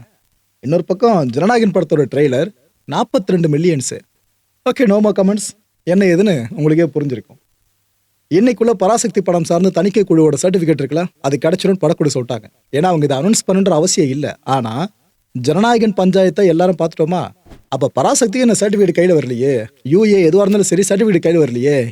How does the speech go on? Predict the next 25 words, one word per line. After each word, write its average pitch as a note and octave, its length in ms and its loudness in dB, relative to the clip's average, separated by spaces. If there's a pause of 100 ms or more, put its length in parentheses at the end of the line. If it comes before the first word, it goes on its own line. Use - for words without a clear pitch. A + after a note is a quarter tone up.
(160)
என்ன A3 280 2
பண்ண E3 220 0
போறாங்க, C#3 320 0
அவங்கள G3 260 2
போஸ்ட்போன் F#3+ 340 0
பண்ண D3 200 0
போறோம்னு E3 220 0 (100)
நிறைய F3+ 360 0
பேர் E3+ 120 2 (100)
பேச D#3+ 180 0
ஆரம்பிச்சாங்க. A2+ 400 -8 (640)
மக்கள் C#3 340 -2
இப்படி G3 140 2 (240)
பேசுறது G#3 380 2
அதிகமாகி G#3+ 460 0 (340)
டிக்கெட் G#3+ 260 0
யாரும் G3+ 180 2
புக் F#3 140 -4
பண்ணாம G3+ 300 2
போயிட்டா F#3 200 0 (380)
படக்குழுக்கு G#3 380 2
அந்த E3 120 0
பயம் F3+ 180 2
இருக்கும்ல. C#3+ 300 -2 (680)
அவங்க A3 300 2